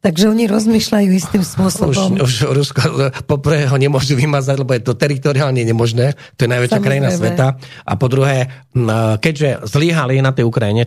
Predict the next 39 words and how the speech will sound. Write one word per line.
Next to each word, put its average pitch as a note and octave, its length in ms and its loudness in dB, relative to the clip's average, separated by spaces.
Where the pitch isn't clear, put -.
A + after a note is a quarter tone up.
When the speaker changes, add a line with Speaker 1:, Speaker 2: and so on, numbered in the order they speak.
Speaker 2:
totálne, C3+ 480 0
to C3 160 0
je B2 40 0
fiasko. C3 480 -4
To - 160 -2
je A2+ 80 -4
ďalšie F#3 400 -2
fiasko D3+ 480 -2
zahraničnej C#3+ 400 0
politiky B2+ 400 -2
U A2+ 80 4
S G#2+ 160 -2
A. C3+ 160 0
Fiasko G3+ 400 -2
bude E3 240 -2
podľa D3+ 160 0
mňa D3 80 0
aj C#3+ 160 0
ten - 80 -8
izraelsko-palestínsky C#3 880 -2
konflikt. C3 400 -2
Dokonca E3+ 480 -2
bude D3+ 240 -2
problém, D#3+ 400 2
však - 240 -2
utekajú E3 560 -2
už C3+ 240 0
zo A2 320 -2
Sýrie C3+ 320 0
a - 80 -4
Iraku. D#3 400 0
Už, - 240 -2
už - 160 -2
sa D3 160 -2
to D#3 80 0
blíži, C3 320 -2
takže C3 240 -2
už, C3+ 160 -2
e, - 40 -20